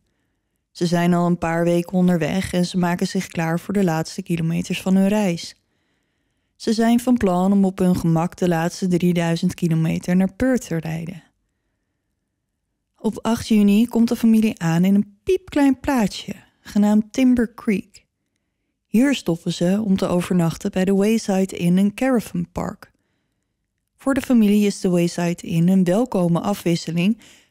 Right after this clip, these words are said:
van de primitieve kampeerplekken waar ze de afgelopen tijd verbleven hebben.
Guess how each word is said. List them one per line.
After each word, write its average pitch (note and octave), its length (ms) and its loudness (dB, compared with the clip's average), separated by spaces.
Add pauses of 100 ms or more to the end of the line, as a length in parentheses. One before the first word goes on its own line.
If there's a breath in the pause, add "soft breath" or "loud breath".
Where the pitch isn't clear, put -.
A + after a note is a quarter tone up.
van D#4+ 180 0
de D#4+ 80 0
primitieve C4 640 2
kampeerplekken E3+ 960 -2
waar E3 180 -4
ze - 120 -10
de E3 80 -6
afgelopen E3 520 -4
tijd E3+ 280 -2
verbleven G3 500 0
hebben. E3 320 -4